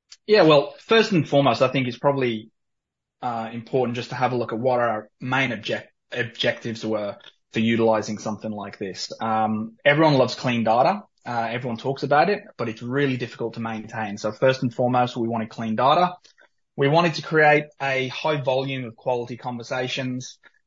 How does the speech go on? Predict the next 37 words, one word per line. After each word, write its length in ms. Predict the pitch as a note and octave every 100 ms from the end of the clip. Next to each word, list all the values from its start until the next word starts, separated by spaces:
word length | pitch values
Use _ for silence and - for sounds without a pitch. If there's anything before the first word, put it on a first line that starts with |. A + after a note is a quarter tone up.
| _
Uh, 200 | A#2 A2+ A2+
we 80 |
wanted 200 | A#2+ B2+
to 60 | A2+
create 220 | - A#2
a 60 | A2+
reason 340 | B2 C#3 C3
to 60 | A#2+
contact 640 | - - C#3+ D3 - -
people. 480 | C#3 C3+ D#3+ F3 D#3+ D3+
That's 240 | C3 -
massive. 440 | C3 C3 C3+ D3 C#3 - - -
Speaking 300 | - C3+ C3
to 180 | B2 - -
agents 600 | B2+ C3 C3 B2+ A#2+ - - _ _ _
all 180 | - C#3
over 300 | C3 C3 C3
the 80 | A2+
place 280 | - A2+ A2+
in 60 |
different, 400 | A#2 A#2+ B2 A2 -
uh, 140 | A#2
different 340 | A2 C3+ B2+ A#2+
areas 180 | A#2
of 60 | A2+
the 80 | A2
country, 320 | C3 B2 A#2
always 180 | B2 A#2+
talk 180 | A#2+ A2+
about 260 | A#2 A2+ A2+ _ _
what 300 | C#3 B2+ C3
is 100 | A#2+
the 80 | A#2+
reason 360 | A#2 B2 A#2+
to 60 | A2
contact 540 | - C#3 D3 B2+ - _ _ _ _ -
and 400 | C3+ C3+ C3